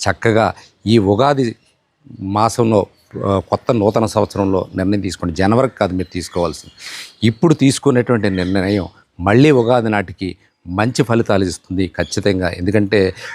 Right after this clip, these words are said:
ఋతువు మారుతుంది, కృతువు మారుతుంది, అన్నీ మారుతున్నాయండి. కొత్త వసంత ఋతువు ఆగమనంతో కొత్త మార్పు, ఆ, వస్తుంది. కాబట్టి మీరు ఏది, ఏ నిర్ణయం తీసుకున్నా కూడా ఈ విశ్వవస్తు సంవత్సరం మీ అందరి జీవితాల్లోనూ వెలుగులు నింపాలని,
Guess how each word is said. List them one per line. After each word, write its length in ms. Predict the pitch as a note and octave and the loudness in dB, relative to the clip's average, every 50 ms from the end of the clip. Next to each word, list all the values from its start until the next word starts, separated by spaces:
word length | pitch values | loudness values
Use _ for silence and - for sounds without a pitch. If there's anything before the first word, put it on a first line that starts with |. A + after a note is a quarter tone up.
| - - | -2 0
ఋతువు 280 | G#2 A#2+ - - D3 C#3 | 0 2 4 4 4 4
మారుతుంది, 540 | C3+ B2+ A#2 A2 A2 - A#2 A2 G#2 A2 A2+ A2+ _ | 4 4 2 2 0 0 -4 -2 0 0 -2 -2 _
కృతువు 320 | - A#2 G#2+ - C3 C3 B2+ | -4 -4 0 2 2 2 4
మారుతుంది, 460 | B2 A#2+ G#2+ G2+ G2+ - A#2 A#2 - | 4 2 2 2 0 0 -2 -2 0
అన్నీ 260 | - C3 D#3 F3+ G3 | 2 2 4 4 4
మారుతున్నాయండి. 760 | F#3 E3 D3 C3+ C3+ - B2 A#2 A2 G2+ F#2+ F2+ F2 F2+ E2+ _ _ _ _ _ - - | 4 4 2 2 2 0 -2 -2 -2 -4 -6 -8 -12 -14 -16 _ _ _ _ _ -6 -6
కొత్త 180 | G#2+ - - | -6 -2 -2
వసంత 400 | G#2 F#2+ G2 - - B2+ B2 A2+ | -2 -2 -2 -2 -2 -2 0 2
ఋతువు 280 | B2 A#2+ A#2 - A#2+ A2 | 2 2 2 4 4 4
ఆగమనంతో 800 | G2+ G2+ G#2+ G#2 A2+ G#2+ A2 G#2 G2+ G2 F#2 - G2 F#2 E2 - _ _ _ - - - - - | 4 4 2 2 2 0 2 2 0 0 0 -2 -2 -2 -2 -6 _ _ _ -20 -20 -12 -4 -4
కొత్త 480 | G#2 G2+ - - _ - E3 B2 - - _ _ _ _ _ _ - | -4 -4 -4 -8 _ -2 0 0 -2 -4 _ _ _ _ _ _ -10
మార్పు, 360 | F#2 F#2 G2+ A2+ G#2+ - A2+ G#2 F#2+ F#2 F#2+ _ _ _ - | -4 -2 -2 -2 -2 -2 -4 -4 -4 -4 -8 _ _ _ -6
ఆ, 20 | F#2 | -4
వస్తుంది. 560 | F#2+ F#2 F2+ F2 F#2 F#2 - - - A2 G#2 | -2 0 0 2 0 0 0 0 -2 0 2
కాబట్టి 480 | G2 G#2 F#2+ F#2 F2 - F2+ E2+ E2 - - - - _ _ - | 2 2 0 0 -2 -2 -4 -4 -4 -6 -14 -20 -20 _ _ 0
మీరు 120 | G2+ G2 F2+ | 2 4 4
ఏది, 240 | G2 A2 A2 C3 C3 A#2 G#2 G#2 A2 | 4 4 4 2 0 0 2 2 4
ఏ 120 | A2 A2+ A#2 | 4 4 4
నిర్ణయం 360 | A#2+ A#2+ A2+ A2+ A2+ A2 G#2 | 2 2 0 0 0 -2 -2
తీసుకున్నా 420 | G2+ G#2+ G2 - - G#2 G#2 G2+ | -2 -4 -6 -4 -4 -4 -2 -2
కూడా 400 | F#2 - G2+ G2+ G#2+ G2 F2+ - - - - - - _ - | -2 0 0 2 2 2 0 0 -4 -16 -20 -20 -16 _ -2
ఈ 120 | G2 G2+ | 0 0
విశ్వవస్తు 640 | E2+ D#2+ F2+ F#2 - - B2 A#2+ A#2+ A2+ - - A#2+ G#2 | 0 0 -4 -4 -2 0 2 4 4 2 2 0 -2 -2
సంవత్సరం 520 | - - G2 G2+ - - - G2 F#2+ - _ - - _ - - - | 0 0 -2 -2 -2 -4 -6 -6 -6 -6 _ -16 -20 _ -16 -8 -4
మీ 120 | F#2 F2+ | -2 0
అందరి 340 | E2 D#2+ F2+ G#2 A#2+ C3+ C3+ | 0 0 2 2 2 2 2
జీవితాల్లోనూ 640 | A#2 B2 B2 A#2 - A2 G#2+ G#2 G#2+ A2 G2+ G#2 G2+ F2 - _ _ _ _ - | 2 2 2 2 2 2 2 4 4 2 2 2 -2 -4 -6 _ _ _ _ -10
వెలుగులు 360 | F2 F#2 F#2+ G#2+ G#2 A#2 G#2+ G#2 | -6 -2 -2 0 2 2 2 2
నింపాలని, 500 | G2+ F2 - F#2+ F#2+ F#2+ F2+ F2 F2 F#2 | 0 0 0 0 0 0 -2 -4 -6 -8